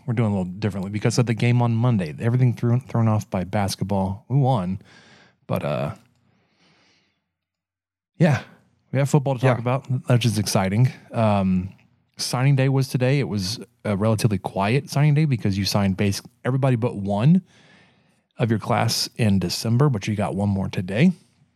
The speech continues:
Speaker 1: Not a surprise, not, not a flip, uh, but we'll spend most of the time talking about the schedule.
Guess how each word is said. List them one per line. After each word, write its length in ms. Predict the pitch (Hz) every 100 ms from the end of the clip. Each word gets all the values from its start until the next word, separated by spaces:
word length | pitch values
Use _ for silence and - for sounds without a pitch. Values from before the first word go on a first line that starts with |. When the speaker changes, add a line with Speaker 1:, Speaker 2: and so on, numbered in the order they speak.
| _ _ _ - - 131
Speaker 1:
Not 180 | 139 120
a 60 | 104
surprise, 400 | - 113 117 110
not, 320 | 127 120 -
not 180 | 117 104
a 60 |
flip, 420 | 92 143 180 180 - - - - _ -
uh, 180 | 101 101
but 120 | 101
we'll 180 | 123 135
spend 220 | - 120
most 140 | 107
of 60 | -
the 40 |
time 120 | 107
talking 140 | 98 98
about 80 | 92
the 80 |
schedule. 640 | 95 - 110 101 107 101